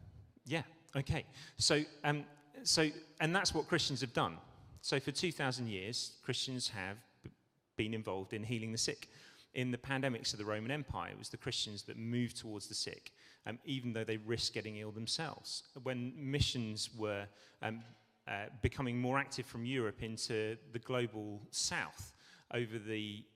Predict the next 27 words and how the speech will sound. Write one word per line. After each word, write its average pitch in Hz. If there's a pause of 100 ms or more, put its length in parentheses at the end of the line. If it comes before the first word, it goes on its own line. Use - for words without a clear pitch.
(120)
eighteenth, 123
nineteenth 120
centuries, - (380)
field 151
hospitals -
were 107
set -
up -
as 101 (280)
missions 117
were 107
growing. 104 (580)
Uh, - (500)
and, 135 (100)
um, 120 (2250)
so, -
so - (540)
I 113
think 139
it's 139
really 147
important 147
to 135
know 135
that 117 (360)
healing, 131 (480)
um, 117